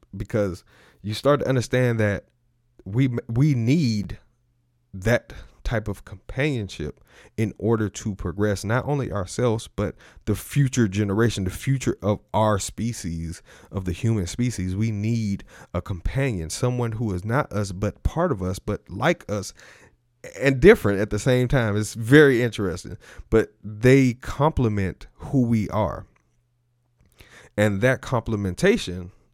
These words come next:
I think that's a word, but that, but that complementary asset, aspect of another human adds to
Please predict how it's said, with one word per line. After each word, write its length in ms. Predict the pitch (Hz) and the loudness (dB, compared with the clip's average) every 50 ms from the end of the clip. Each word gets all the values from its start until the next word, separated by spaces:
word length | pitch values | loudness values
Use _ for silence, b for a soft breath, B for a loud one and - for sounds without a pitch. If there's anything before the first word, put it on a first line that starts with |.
| _ - | _ -6
I 40 | - | -4
think 180 | 180 170 117 | -2 -2 -2
that's 140 | 104 95 - | -2 -4 -6
a 40 | - | -8
word, 360 | 78 87 80 - - - _ b b b b b b | -8 -8 -8 -8 -10 -12 _ b b b b b b
but 120 | 110 104 | -4 -2
that, 160 | 107 95 - - - | -2 -2 -2 -4 -10
but 260 | 98 101 104 107 92 | -12 -6 -4 -4 -2
that 180 | 101 101 - - | -2 -6 -6 -6
complementary 800 | - 127 127 127 127 117 110 113 117 117 113 110 107 101 - - _ - | -2 -2 0 0 0 -2 -2 -2 -2 -2 -2 -2 -4 -6 -8 -10 _ -2
asset, 440 | 113 139 160 139 - - 80 - _ _ _ _ | 0 0 0 0 -2 -8 -10 -10 _ _ _ _
aspect 520 | - 127 151 143 - - - 104 104 - - | 0 0 0 0 -2 -4 -4 -6 -6 -4 -4
of 260 | 95 95 92 92 - b b b b b b b b b b b b b _ _ - - | -4 -4 -4 -8 -12 b b b b b b b b b b b b b _ _ -8 -2
another 400 | 80 104 104 117 117 113 98 90 | -2 0 2 4 4 4 4 0
human 680 | - - 151 180 175 127 104 98 95 98 101 101 101 - _ _ _ _ _ _ _ _ _ _ _ - | -2 0 2 2 2 2 0 -2 -2 -4 -8 -10 -14 -18 _ _ _ _ _ _ _ _ _ _ _ -4
adds 420 | - 127 139 139 131 127 - - - | 0 4 4 4 4 2 -2 -8 -8
to 520 | - - 120 110 104 101 98 92 101 - | -6 -2 0 0 0 0 0 -2 -4 -8